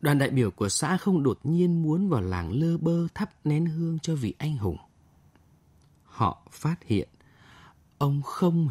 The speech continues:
hề còn mộ. Ngôi mộ ấy đã bị bỏ phế sau lễ Perthi theo phong tục của làng. Nó đã trở nên tàn tạ như bình địa. Những bụi cây um tùm đã phủ kín cả một vùng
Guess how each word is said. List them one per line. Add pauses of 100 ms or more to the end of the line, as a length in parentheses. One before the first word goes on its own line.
hề (100)
còn
mộ. (1000)
Ngôi
mộ
ấy
đã
bị
bỏ
phế
sau
lễ (120)
Perthi (320)
theo
phong
tục
của
làng. (640)
Nó
đã
trở
nên
tàn
tạ
như
bình
địa. (640)
Những
bụi
cây
um (100)
tùm
đã
phủ (120)
kín
cả
một
vùng